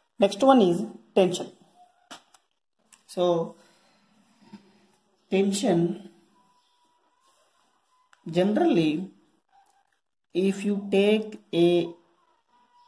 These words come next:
wire and one end is, uh, one end is attached here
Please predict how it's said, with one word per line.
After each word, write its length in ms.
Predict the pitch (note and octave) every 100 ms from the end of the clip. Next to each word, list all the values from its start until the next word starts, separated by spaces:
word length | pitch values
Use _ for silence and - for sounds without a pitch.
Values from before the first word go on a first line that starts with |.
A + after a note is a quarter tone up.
| _ _ _ _ _ _ _ _
wire 680 | E3 D#3 D#3+ F3 A#3+ - - - _ _ _ _ _ _ _ _ _ _ _ _ _ _ _ _ _ _ _ -
and 340 | E3 D#3+ D#3+
one 320 | D#3+ D#3+ F3 F#3+
end 400 | G3 F#3+ - - _ _
is, 300 | - E3+ E3
uh, 440 | E3 D#3+ D#3 D#3 - _ _ _ _ _ _ _ _ _ _ _ _ _ _ _ _ _ _ _ _ _ _ _ _ _ _ _ _ _ -
one 260 | E3 E3+
end 180 | F3+ F#3+
is 160 | F3+ E3+
attached 400 | E3 D#3 E3 E3
here 440 | E3+ E3 F3 A#3+